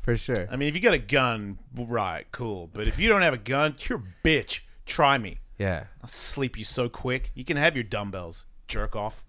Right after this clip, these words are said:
Speaker 1: Do you have a gun?
Speaker 2: I got a lot of 'em.
Speaker 1: Okay, cool.
Speaker 2: It's not because I have a small penis. It's just because
Speaker 1: Yeah.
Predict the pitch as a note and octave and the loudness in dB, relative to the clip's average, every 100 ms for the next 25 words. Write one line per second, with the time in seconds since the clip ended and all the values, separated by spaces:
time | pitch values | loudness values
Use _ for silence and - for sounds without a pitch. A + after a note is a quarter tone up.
0 | - C#3+ D#3+ C#3+ E3 G#2+ - - - - | 6 6 8 6 6 4 -4 -12 -12 -14
1 | - - C3 C3+ A#2 A2 G#2+ F#2 F2+ F2+ | -18 -12 -6 -2 -2 -4 -6 -8 -12 -4
2 | A#2+ - D#3+ - E3+ D3+ - - C#3 F3 | -4 -2 -6 -4 -6 -6 -8 -8 -4 2
3 | F#3+ D3 - D3+ C3+ C#3 A#2+ D3+ C#3 A#2+ | 2 2 0 0 2 0 -2 -2 -2 0
4 | D3 A#2+ G#2+ - - - - - - A2+ | 0 0 -6 -14 -20 -16 -16 -16 -12 -8
5 | C3+ B2+ B2+ C3+ A#2 G#2 C3+ F#2 | -6 -6 0 2 2 4 2 2